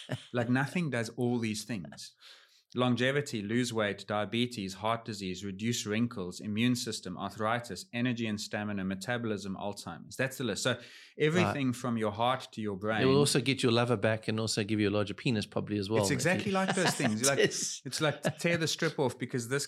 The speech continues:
Speaker 2: luck, Doctor Lucky is gonna help you change your
Speaker 1: Yeah.
Speaker 2: life around in every way possible, from your nose to your toes. He'll fix everything. And the problem with this is, of this list,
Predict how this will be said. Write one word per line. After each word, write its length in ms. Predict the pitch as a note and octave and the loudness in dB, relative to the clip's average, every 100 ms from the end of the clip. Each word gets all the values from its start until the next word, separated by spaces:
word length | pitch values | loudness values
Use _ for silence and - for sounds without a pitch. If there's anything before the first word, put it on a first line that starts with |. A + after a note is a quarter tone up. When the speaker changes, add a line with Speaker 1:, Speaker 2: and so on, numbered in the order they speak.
| - | -2
Speaker 2:
luck, 320 | B2 C3+ - | -2 -2 -2
Doctor 320 | B2+ B2+ - | -2 -2 -2
Lucky 340 | A#2+ C3+ - A2+ | -2 -2 -4 -8
is 80 | G#2+ | -6
gonna 220 | A2+ G#2+ | -4 -2
help 220 | G#2+ A#2 | -2 -4
you 60 | A2+ | -8
change 360 | - A#2+ A2+ A2+ | -6 -4 -2 2
your 100 | B2 | 4
Speaker 1:
Yeah. 80 | |
Speaker 2:
life 160 | A2+ A#2 | 4 2
around 240 | G#2+ G2 - | -2 -4 -4
in 140 | D3 | -2
every 320 | F#3+ F#3+ F#3+ | 2 2 4
way 160 | F3 E3+ | 4 2
possible, 540 | - F3 - C#3+ A2+ | 0 -2 -2 -4 -4
from 240 | G#2+ D3+ E3 | -2 -4 -2
your 100 | D#3 | 0
nose 320 | C3+ C3+ C3+ | 0 0 -4
to 140 | - | -6
your 160 | C#3+ B2+ | -4 -4
toes. 340 | - A2 G#2+ | -2 -2 -2
He'll 120 | A2+ A2 | -4 -6
fix 280 | C3 - - | -6 -6 -6
everything. 440 | A#2+ A#2 A#2 - _ _ - - - _ _ | -4 -6 -8 -18 _ _ -20 -20 -20 _ _
And 340 | C3 C#3+ C#3+ - - _ _ - | 0 2 0 -2 -14 _ _ -6
the 80 | B2+ | 0
problem 300 | F#3 G#3+ E3 | 2 4 4
with 100 | C#3 | 4
this 200 | F3+ C3+ | 4 2
is, 100 | A#2+ | 0
of 220 | D#3+ E3 | 0 2
this 220 | D3+ - | 0 2
list, 420 | D3 A2+ - - | 0 0 -2 -6